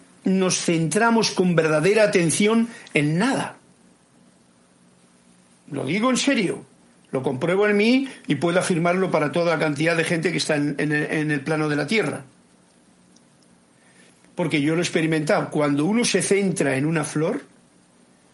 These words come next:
y centrarse indica... No tengo aquí ninguna flor, porque lo único que tengo es esa plantita verde y la flor. Bueno, ahí, ahí tengo la flor. Cuando uno se centra,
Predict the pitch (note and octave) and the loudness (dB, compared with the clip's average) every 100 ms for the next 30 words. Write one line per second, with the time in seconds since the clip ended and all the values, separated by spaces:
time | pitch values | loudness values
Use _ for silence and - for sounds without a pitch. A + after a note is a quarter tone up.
0 | _ _ _ _ _ - _ F#3 F3 D3+ | _ _ _ _ _ -20 _ -2 -2 0
1 | E3 D3+ D3 G#3 F#3+ F#3 F3+ E3 E3+ E3+ | -2 -2 0 0 2 0 2 0 0 0
2 | D3+ C3 B2+ C3 _ - - _ _ _ | 0 0 -4 -10 _ -20 -20 _ _ _
3 | _ _ _ _ _ _ - - D3 E3 | _ _ _ _ _ _ -20 -12 -8 -4
4 | D#3 D#3 D3 D#3 C3+ F#3 F#3+ F3+ C3 C#3 | -4 -4 -4 -4 -4 -4 -4 -6 -8 -6
5 | D#3+ D#3+ D3+ D#3+ D3+ D3 C#3+ C#3+ C3 D#3 | -6 -6 -6 -8 -8 -8 -8 -8 -8 -8
6 | C#3 D#3+ F3+ G#3 - - - - - - | -6 -6 -6 -8 -10 -20 -20 -20 -12 -6
7 | C#3+ C3 B2+ F#3+ C3 C#3 D3+ - F3+ E3 | -4 -4 -2 -2 0 0 -2 2 2 2
8 | B2+ F3+ A3+ A3 G3+ D3+ D3 B2+ - - | 2 2 4 4 2 2 0 -2 -6 -16
9 | - F#3 F3+ F3+ B3 C#4+ - C#4 C#4 A#3+ | -4 0 2 2 4 4 2 4 4 4
10 | G#3+ E3+ C#3 | 4 2 2